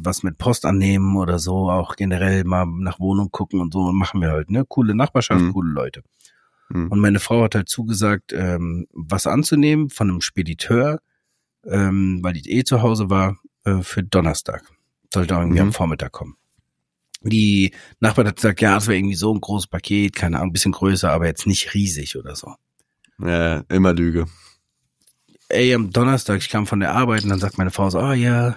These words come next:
Speaker 1: ich fand Vorabend, so, ja, die müssen jetzt kommen, diese Spedition, kannst du gleich mal gucken, kannst du mir helfen? Ey, da kommt eine Palette. Kommt einfach auf einer Pal-, wenn was auf einer Palette geliefert wird,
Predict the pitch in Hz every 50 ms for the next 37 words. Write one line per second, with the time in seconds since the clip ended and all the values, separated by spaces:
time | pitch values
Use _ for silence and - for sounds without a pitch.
0 | - - - - - 101 87 87 - - - 107 104 82 65 82 87 98 95 78
1 | - 71 95 120 131 123 131 123 120 - _ _ _ _ _ _ _ _ _ _
2 | _ _ - - _ _ _ - 113 113 120 117 - - 117 104 - - - 147
3 | 143 135 120 104 104 101 - - 110 95 107 - - - 123 123 123 117 107 -
4 | 117 104 - - - - - - 87 90 - - 127 123 - 120 117 110 104 101
5 | 98 92 - - 92 95 90 107 104 101 - - 95 90 _ _ _ - _ _
6 | _ _ _ _ _ _ _ _ _ - 117 120 117 113 117 104 107 98 - -
7 | 123 101 - 92 104 98 - - 101 98 98 110 117 110 82 78 78 _ _ _
8 | _ _ _ _ _ _ _ _ _ _ _ _ - - - - - - - -
9 | - - - _ - - _ _ - _ _ _ _ _ _ - 120 92 - -
10 | - - 139 143 131 - 120 95 101 - 117 98 85 _ - 104 101 80 80 113
11 | 110 113 120 123 120 117 113 - 120 113 101 127 123 123 143 147 - 139 127 120
12 | 127 127 123 - 101 87 64 64 64 - -